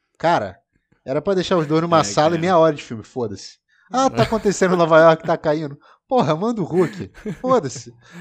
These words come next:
Speaker 1: sabe?
Speaker 2: É,
Speaker 1: Tem uns
Speaker 2: cara.
Speaker 1: personagens muito bons que tinham que aproveitar, né? Não sei, tá com cara que não vão, mas uma pena.
Speaker 2: Sim, sim.
Speaker 1: Só outro comentário pra terminar aqui.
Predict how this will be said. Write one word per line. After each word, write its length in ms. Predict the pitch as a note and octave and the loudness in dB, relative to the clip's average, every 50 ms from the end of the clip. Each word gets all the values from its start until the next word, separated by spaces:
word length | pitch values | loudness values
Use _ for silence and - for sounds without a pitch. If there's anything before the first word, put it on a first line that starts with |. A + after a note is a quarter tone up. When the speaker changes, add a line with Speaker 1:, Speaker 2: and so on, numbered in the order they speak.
| F3 E3+ | -14 -8
Speaker 1:
sabe? 260 | D3+ C3 A#2 G#2 G2 - _ _ _ - | -6 -6 -6 -6 -10 -16 _ _ _ -16
Speaker 2:
É, 60 | B2 | -8
Speaker 1:
Tem 100 | A#2+ D3+ | -6 -6
uns 60 | D#3+ - | -6 -6
Speaker 2:
cara. 60 | - | -6
Speaker 1:
personagens 440 | - F3 D3 D#3+ D#3 D#3+ D#3 D3+ C#3 | -6 -6 -4 -2 -2 -2 -2 -4 -8
muito 220 | F3+ G3 - C#3+ | -10 -10 -12 -10
bons 300 | A#2 A#2+ B2+ C#3 C#3+ - | -6 -6 -6 -6 -8 -10
que 320 | - - D3+ C#3 B2 A#2+ - _ _ _ _ _ _ _ _ _ - | -10 -8 -6 -6 -6 -8 -12 _ _ _ _ _ _ _ _ _ -10
tinham 180 | - - A#3+ | -4 -2 -2
que 100 | A3 A3 | 0 0
aproveitar, 500 | G3+ G3+ F#3+ F#3 E3+ E3 - C#3 - C3 C3 | 0 0 0 -2 -2 -2 -4 -4 -4 -4 -4
né? 60 | D3 | -4
Não 140 | F#3 A#3 A#3 | -8 -8 -8
sei, 360 | - - G3+ F#3 D3 G#2 - _ _ _ _ - | -4 0 0 0 0 0 -6 _ _ _ _ -6
tá 140 | - E3+ | -6 -6
com 160 | E3+ - F#3+ D#3 | -6 -6 -12 -8
cara 240 | - E3 F3 F3+ | -4 -2 -2 -2
que 100 | F3 - | -2 -6
não 180 | F3+ F3+ G#3 F#3+ | -8 -8 -8 -8
vão, 280 | C3 A#2+ G#2+ G2+ F#2+ - _ _ _ _ _ _ _ _ | -8 -8 -10 -10 -10 -16 _ _ _ _ _ _ _ _
mas 560 | - A2+ A#2 A#2+ A#2 G#2+ G2 F#2+ - - - _ _ - - - | -14 -12 -10 -8 -8 -8 -10 -12 -16 -20 -20 _ _ -20 -20 -20
uma 200 | - A#2+ C3+ C3+ | -18 -14 -12 -12
pena. 320 | - - - G2+ G2 G2+ G2+ | -12 -10 -10 -10 -10 -10 -12
Speaker 2:
Sim, 60 | F#2 | -14
sim. 280 | - - - G2+ F#2 F2+ F#2+ G#2+ - - | -16 -16 -14 -14 -14 -14 -16 -20 -20 -14
Speaker 1:
Só 160 | - - G3+ G#3+ | -4 0 2 2
outro 160 | A3 G#3+ - | 2 2 -2
comentário 420 | G3 E3 C#3+ A#2+ A#2 C#3+ C#3 A#2+ | -6 -6 -6 -4 -2 -2 -2 -2
pra 100 | - G#2+ | -4 -12
terminar 260 | - G#2 G2 F#2+ F#2+ | -18 -18 -18 -16 -18
aqui. 260 | F#2 - - C3+ A#2 | -18 -12 -12 -12 -12